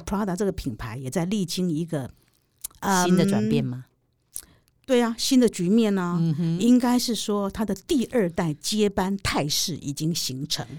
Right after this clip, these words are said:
Speaker 2: 哇，真棒。
Speaker 1: 对啊，他们的儿子，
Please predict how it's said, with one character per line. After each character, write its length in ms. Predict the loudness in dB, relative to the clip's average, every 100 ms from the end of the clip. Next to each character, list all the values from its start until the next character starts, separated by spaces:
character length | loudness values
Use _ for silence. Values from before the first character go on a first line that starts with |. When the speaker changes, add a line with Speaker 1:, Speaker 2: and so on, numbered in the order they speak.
| -18 _ _ _ _
Speaker 2:
哇， 80 | -18 -16 -16 -18 -20 -20 _ _ _ -10
真 280 | -6 -6
棒。 300 | -6 -8 -8 -10 _
Speaker 1:
对 160 | -2 0
啊， 220 | 0 -4 2
他 120 | 6
们 100 | 6
的 80 | 6
儿 180 | 4
子， 220 | 2 0